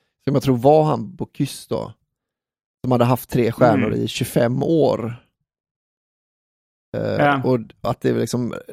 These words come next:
Speaker 1: inte särskilt troligt att man, eh, att, att de hade hållit nivån i tjugofem år, utan det var nog mer som en hommage till honom då, liksom.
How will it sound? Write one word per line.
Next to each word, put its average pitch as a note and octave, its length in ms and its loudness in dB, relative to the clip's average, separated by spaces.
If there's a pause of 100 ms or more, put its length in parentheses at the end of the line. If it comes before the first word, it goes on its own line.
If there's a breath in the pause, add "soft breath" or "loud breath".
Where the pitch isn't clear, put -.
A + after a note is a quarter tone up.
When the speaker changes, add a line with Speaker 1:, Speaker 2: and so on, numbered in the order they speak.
(520)
Speaker 1:
inte C#3+ 180 -2
särskilt A#2+ 280 -2
troligt B2+ 760 0
att - 240 -8
man, G#2+ 380 -4
eh, G#2 380 -6 (680)
att, - 380 -8
att - 200 -6
de B2+ 120 0
hade A2+ 120 -2
hållit C3+ 440 2
nivån C#3 460 2
i B2+ 40 -4
tjugofem A2 400 -4
år, F2 160 -6
utan G2 220 -6
det G2+ 80 -6
var G#2 180 -2
nog G#2 140 -6
mer G2 320 -8 (880)
som A#2 140 0
en G#2+ 120 2
hommage B2+ 680 2
till A2+ 180 -4
honom B2 460 -2
då, - 100 -2
liksom. - 320 -12